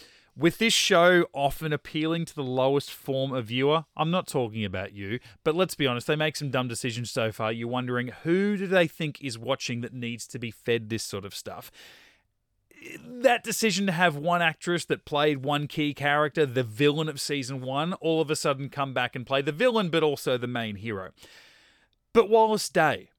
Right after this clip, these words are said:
this new actress playing Kate, she's tall, she's blonde, she's got big eyes. That is actually someone who looks a lot like the twin of Alice, like Rachel Scarston. Now,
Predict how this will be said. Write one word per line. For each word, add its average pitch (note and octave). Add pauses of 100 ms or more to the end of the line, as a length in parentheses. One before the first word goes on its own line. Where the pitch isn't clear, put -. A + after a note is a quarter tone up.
(800)
this F3+
new G3
actress C#3
playing G#2+
Kate, F#2 (200)
she's G3
tall, A2+
she's F#3
blonde, A#2+
she's F3
got C#3
big C3+
eyes. G#2+ (320)
That A#3
is D4
actually C4
someone A#3+
who G#3
looks A#3+
a A#3
lot G#3+
like F#3+
the F#3+
twin E3 (180)
of D#3
Alice, C#3
like C#3
Rachel C#3+
Scarston. B2
Now, D3